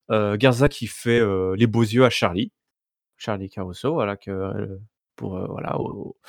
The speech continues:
au, qui va rendre triste un peu Ringside, hein. Je pense que, que Ringside va,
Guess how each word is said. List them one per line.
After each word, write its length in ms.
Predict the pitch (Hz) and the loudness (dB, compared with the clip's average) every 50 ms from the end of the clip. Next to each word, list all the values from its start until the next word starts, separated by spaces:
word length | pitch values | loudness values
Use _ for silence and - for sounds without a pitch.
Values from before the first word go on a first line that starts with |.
| - - - - - - - - - - - - | -18 -16 -14 -14 -14 -14 -14 -16 -18 -20 -18 -18
au, 240 | - - - - - - - - | -14 -12 -12 -12 -12 -12 -14 -16
qui 140 | - - 107 | -10 -6 -2
va 120 | 98 101 98 | 0 2 2
rendre 260 | 101 110 110 104 107 | 4 2 2 2 0
triste 260 | - - 131 127 - | 0 -2 -2 0 0
un 60 | 120 | 2
peu 100 | - - | 4 6
Ringside, 480 | 123 117 123 131 127 - 190 180 175 151 | 8 8 8 6 8 8 8 8 8 8
hein. 60 | 139 | 8
Je 100 | 117 120 | 6 4
pense 160 | 120 127 - | 0 -4 -2
que, 260 | - 113 107 101 - - - - | -2 -2 -2 -2 -4 -6 -8 -8
que 80 | 123 | -6
Ringside 480 | 113 110 107 107 - - 135 131 127 107 | -6 -4 -6 -6 -6 -4 -4 -2 -2 -2
va, 220 | 101 98 98 98 | -4 -6 -6 -6